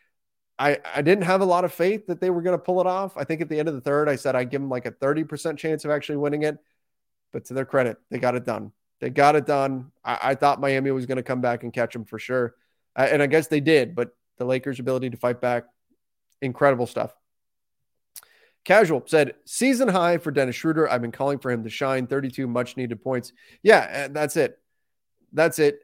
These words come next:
Um, Dennis Schroeder needed this kind of performance. But more than that, the Lakers needed Dennis Schroeder to have this kind of performance,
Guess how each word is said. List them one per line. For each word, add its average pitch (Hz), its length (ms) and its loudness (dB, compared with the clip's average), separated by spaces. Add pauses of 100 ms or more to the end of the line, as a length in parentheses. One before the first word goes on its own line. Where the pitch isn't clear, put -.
(140)
Um, 131 540 0 (800)
Dennis 175 280 4
Schroeder 156 480 -2 (320)
needed 139 680 -2 (760)
this 156 260 0
kind 143 220 -2
of 127 60 -6
performance. 143 640 -4 (600)
But 127 100 -2
more 139 180 4
than 139 80 2
that, 139 160 2
the 127 100 0
Lakers 117 500 -4
needed 131 260 -2
Dennis 123 240 0
Schroeder 117 300 -2
to 95 80 -6
have 120 220 0
this 117 160 -6
kind 113 180 -2
of 110 80 -6
performance, 120 560 -2